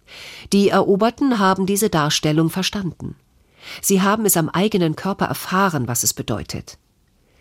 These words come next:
Bei den Eroberungen kam es auch zu sexueller Gewalt gegen Frauen, Männer und Kinder in großer Zahl.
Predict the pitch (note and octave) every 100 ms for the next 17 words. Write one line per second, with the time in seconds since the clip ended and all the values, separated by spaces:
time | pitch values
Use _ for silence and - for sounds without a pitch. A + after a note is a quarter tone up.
0 | _ _ _ F#3 G3 F#3+ F#3+ F3+ E3 E3+
1 | E3+ F#3 G#3+ A3+ B3+ B3 - F#3+ F#3 G3+
2 | D#3 F#3+ - - D#3+ D#3 - E3 D3+ F#3
3 | D#3+ C#3+ C3+ D#3+ - - - C3+ C3 -
4 | E3+ F3+ F3+ D#3+ D3+ D#3+ E3+ F3 - -
5 | E3+ D#3 C#3+ B2 B2+ B2+ B2 C3 D3 -
6 | C3+ - A#2 A#2 -